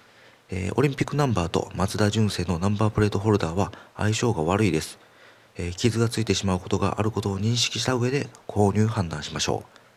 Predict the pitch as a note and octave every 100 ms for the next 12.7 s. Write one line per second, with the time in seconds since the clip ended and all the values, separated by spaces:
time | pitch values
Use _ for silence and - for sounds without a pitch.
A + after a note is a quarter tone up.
0 | _ _ _ _ _ _ - G#2+ B2 B2+
1 | C#3 - - - - A#2 B2 B2+ B2 A#2
2 | A#2 - F#2+ F#2+ G#2+ - A2 G#2+ - G#2
3 | - A2 - F2 D2 D#2 D2 F2+ - -
4 | - - _ - A#2 A#2 B2 B2 - -
5 | - E2 E2 D#2+ D#2 - G2+ G2+ G#2 F#2
6 | G#2 - G2 - F#2 C#2 A2+ G2 G#2 A2+
7 | E2+ E2 - D2 D#2+ D#2 - - _ _
8 | _ F#2+ A#2 - F#2 F2+ F#2 A2+ E2+ -
9 | D#2+ D#2 E2 C#2+ - - - _ _ _
10 | _ _ _ _ _ _ _ - - -
11 | - - _ G2+ G2 G2+ B2 - - A#2+
12 | A2+ G#2+ G#2+ E2 - E2+